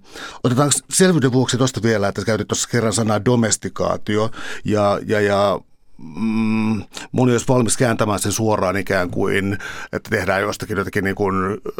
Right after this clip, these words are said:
kilttiä, siis, niin kuin, siis niin kuin tavallaan niin kuin alistetaan jotakin, ää,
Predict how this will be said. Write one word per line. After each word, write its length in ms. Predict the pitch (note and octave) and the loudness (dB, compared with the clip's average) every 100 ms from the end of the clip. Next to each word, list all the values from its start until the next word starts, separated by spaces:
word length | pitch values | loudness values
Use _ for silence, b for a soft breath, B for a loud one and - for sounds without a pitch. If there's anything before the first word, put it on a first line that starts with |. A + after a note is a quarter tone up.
| - - - - G2+ - | -10 -10 -10 -8 -10 -4
kilttiä, 680 | B2 A2 - - G#2 F#2+ G2 | -2 -2 -6 -4 0 0 0
siis, 200 | G2+ G#2 | -2 -2
niin 100 | A#2 | 0
kuin, 120 | B2 | 0
siis 140 | A#2+ | 0
niin 140 | C3+ C#3 | -2 -2
kuin 120 | C3 | 0
tavallaan 300 | C#3 B2+ A2 | 0 2 0
niin 120 | A2 | -2
kuin 180 | - B2 | 0 0
alistetaan 680 | B2 A2 - A2+ G#2+ F#2+ F2 | 2 0 -2 -2 0 -2 -2
jotakin, 500 | F#2+ G2 F#2+ G2+ G2+ G2+ B B | -4 -4 -4 -4 -4 -6 B B
ää, 300 | G#2+ G#2 G#2 | -2 2 2